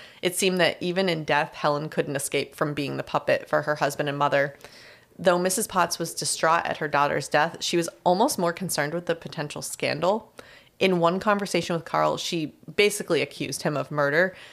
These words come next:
and he reiterated his innocence, but she poked at the facts. If he was innocent, how did Helen die? Carl again said it was the pharmacist's mistake,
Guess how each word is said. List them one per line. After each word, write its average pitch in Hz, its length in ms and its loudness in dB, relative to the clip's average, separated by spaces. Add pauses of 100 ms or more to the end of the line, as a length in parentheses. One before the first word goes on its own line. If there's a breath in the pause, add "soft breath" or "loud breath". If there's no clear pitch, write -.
(240 loud breath)
and 170 160 2
he 175 180 2
reiterated 175 680 2
his 175 160 0
innocence, 143 640 -2 (100)
but 156 180 2
she 165 140 -2
poked - 260 -4
at - 100 -10
the - 40 -8
facts. - 540 -2 (300 soft breath)
If 165 120 -6
he 165 120 -6
was 151 160 -6
innocent, 233 480 0 (340)
how 143 140 -2
did 139 140 -2
Helen 147 220 0
die? 156 340 0 (440 loud breath)
Carl 156 260 2
again 160 340 0
said 180 160 4
it 170 80 2
was 180 100 0
the 202 80 -4
pharmacist's 143 540 -2
mistake, - 480 -2